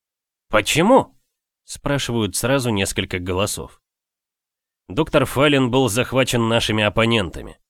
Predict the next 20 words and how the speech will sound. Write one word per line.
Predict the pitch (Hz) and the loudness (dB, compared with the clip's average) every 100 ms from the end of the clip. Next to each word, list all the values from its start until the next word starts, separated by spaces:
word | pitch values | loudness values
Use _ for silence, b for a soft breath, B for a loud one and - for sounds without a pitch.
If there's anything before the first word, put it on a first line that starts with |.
| _ | _
Или | 113 123 | -2 0
сдался | 110 85 98 104 - 98 | 0 0 0 0 0 -4
сам. | - 85 - _ _ b b b | -2 -6 -8 _ _ b b b
Сейчас | - 113 170 156 | -6 -2 2 2
это | 127 123 | 0 0
уже | 110 113 | 0 0
не | 113 | 0
важно. | 117 101 - - _ _ - | 0 -2 -4 -18 _ _ -6
Главное | 101 123 113 113 | 0 0 2 0
в | - | 0
том, | 143 | 0
что | - 120 | 0 -2
наши | 113 123 113 | 0 0 0
неведомые | 113 117 117 110 107 | 0 0 0 0 0
противники | 98 104 - 135 131 117 | 0 -2 0 0 0 0
отлично | 113 123 147 - 139 | 0 0 -2 0 -2
сумели | - 135 123 104 | 0 0 2 0
воспользоваться | 95 95 - 123 110 113 107 | 0 -2 0 -2 0 -2 -2
своим | 104 98 92 92 | -4 0 -2 -2
трофеем. | 95 98 - 82 - - | -2 -2 -2 -8 -8 -16